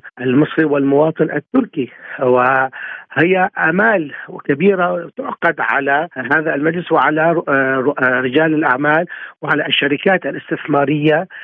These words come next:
لكي يكون هناك تنفسا للاقتصاد، آه، لكلا الدولتين. آه،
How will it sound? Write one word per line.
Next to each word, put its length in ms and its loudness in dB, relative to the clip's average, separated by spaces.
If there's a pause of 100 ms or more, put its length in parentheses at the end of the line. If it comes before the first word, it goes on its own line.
(200)
لكي 320 0
يكون 280 0
هناك 640 0
تنفسا 640 -2
للاقتصاد، 1600 2 (220)
آه، 240 0
لكلا 440 0
الدولتين. 880 0
آه، 160 0